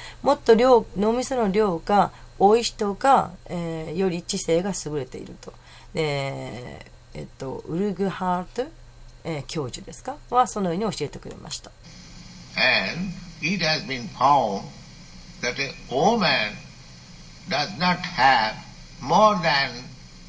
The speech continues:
Speaker 2: thirty-six ounce of brain cells.
Speaker 1: で、えー、これも分かっていることですが、女性は、うーん、まあ、一キロほど、一キロほど、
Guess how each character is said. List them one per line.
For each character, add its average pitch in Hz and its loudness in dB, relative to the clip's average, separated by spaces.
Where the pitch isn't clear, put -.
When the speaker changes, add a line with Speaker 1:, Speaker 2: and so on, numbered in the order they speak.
Speaker 2:
thirty-six 156 -4
ounce - -4
of - -8
brain 165 -12
cells. - -16
Speaker 1:
で、 196 0
え 139 -4
ー、 - -16
こ 202 -6
れ 196 0
も 220 0
分 165 2
か 170 -2
っ 165 -2
て 165 -4
い 147 -2
る 143 -4
こ 156 -6
と 151 -8
で 143 -6
す 202 -6
が、 180 0
女 185 -4
性 262 0
は、 247 4
う 185 -8
ー 160 -6
ん、 175 -2
ま 185 0
あ、 - -4
一 - -4
キ 262 -4
ロ 247 4
ほ - -6
ど、 - -14
一 - -4
キ 294 -4
ロ 277 0
ほ 269 -8
ど、 196 -2